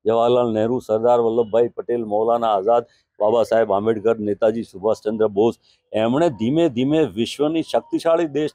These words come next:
તરીકે લાવીને મૂક્યા. એ દેશ માટે આડી અવળી વાત કરનારા લોકો, તમે ગામડામાં જઈને પૂછો અહીંયા જ,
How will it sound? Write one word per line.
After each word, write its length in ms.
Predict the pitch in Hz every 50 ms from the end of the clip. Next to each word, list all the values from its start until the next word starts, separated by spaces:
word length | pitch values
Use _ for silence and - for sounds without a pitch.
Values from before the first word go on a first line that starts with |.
| -
તરીકે 280 | 156 139 143 135 127 139
લાવીને 440 | 127 120 120 120 117 113 113 107 98
મૂક્યા. 460 | 95 95 95 87 _ - 85 78 - _ _ _ _ _ _ _ _ _ _ 120
એ 180 | 147 185 202
દેશ 360 | 185 151 160 175 175 156 - 135
માટે 420 | 139 143 139 120 127 156 170 175 - _ _ _ -
આડી 340 | 110 107 120 151 170 185 165
અવળી 280 | 156 151 151 165 160
વાત 300 | 135 135 139 151 - -
કરનારા 340 | - 135 143 147 147 143 143
લોકો, 440 | 139 135 135 127 - 131 113 110 - -
તમે 140 | 139 151 165
ગામડામાં 480 | 156 143 139 151 165 175 175 170 170 160
જઈને 220 | 147 156 160 160
પૂછો 300 | 143 156 160 151 - 143
અહીંયા 300 | 135 131 127 131 135
જ, 40 | 117